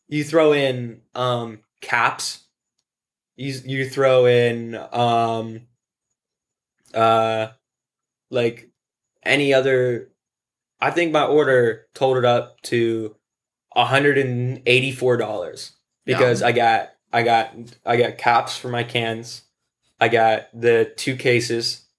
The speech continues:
Speaker 1: and then I got the, the pa-, the twelve pack of cans,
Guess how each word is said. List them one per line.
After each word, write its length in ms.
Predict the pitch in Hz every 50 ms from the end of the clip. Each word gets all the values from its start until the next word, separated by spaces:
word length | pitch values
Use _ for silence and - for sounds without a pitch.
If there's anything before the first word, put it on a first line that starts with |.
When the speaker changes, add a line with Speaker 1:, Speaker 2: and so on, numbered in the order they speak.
| _ _ _ _ _ -
Speaker 1:
and 200 | - 120 120 120
then 100 | 117 120
I 100 | 117 117
got 360 | 113 113 113 113 113 110 - _ _
the, 520 | - 123 120 117 113 113 113 113 113 110 - _ _ _ _ _ _ _ _ _ _ _ _ _ -
the 140 | 123 123 120
pa-, 240 | - - 123 - -
the 140 | 117 120 113
twelve 340 | - - 127 123 120 120 -
pack 340 | - 113 110 107 - - _ - _ _ -
of 300 | - 113 113 107 104 -
cans, 560 | - - 117 110 110 113 113 113 120 - -